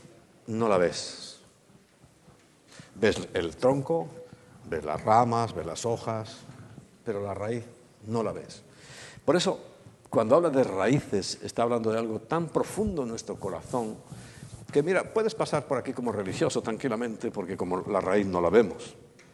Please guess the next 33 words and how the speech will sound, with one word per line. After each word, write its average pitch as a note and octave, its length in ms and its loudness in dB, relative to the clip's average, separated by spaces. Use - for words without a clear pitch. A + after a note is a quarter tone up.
Ahora, A2 220 6
la F2+ 140 4
raíz G2+ 300 4
termina A2+ 380 2
en F#2 120 0
fruto, G#2 460 2
y F2+ 80 -6
dice, F2+ 240 -2
"Por F2 180 -2
sus E2+ 140 -6
frutos G#2 320 -2
sí - 80 -6
lo C3 100 0
vamos F2 220 -6
a F2+ 60 -12
conocer". F#2+ 500 -4
Pero F#3 120 0
la F3 80 4
raíz D#3+ 220 2
es D#3 140 -2
algo D#3+ 180 -2
que C3 60 -8
está C3+ 180 0
ahí C#3 140 2
oculto C3 580 0
y D3 100 2
tan F#3 320 0
necesario. A2 640 -4
Tiene E3+ 180 6
que E3 60 2
estar D#3 200 4
tan, C#3+ 220 4
eh, A#2 240 -4